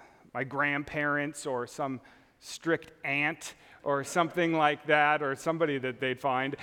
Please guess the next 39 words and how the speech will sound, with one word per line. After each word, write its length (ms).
Uh, 460
and, 300
uh, 340
I 180
was 200
getting 300
a 60
little 200
sick 320
of 100
it. 240
Plus, 380
fourth 340
grade 340
was 200
not, 420
uh, 300
something 360
I 160
was 200
enjoying. 520
So, 420
uh, 180
for 160
the 80
fifth 280
grade, 260
they 100
said, 220
"Okay, 260
fine." 460
So 160
they, 280
they 140
decided 460
to 40
homeschool 560
me. 100
Uh, 320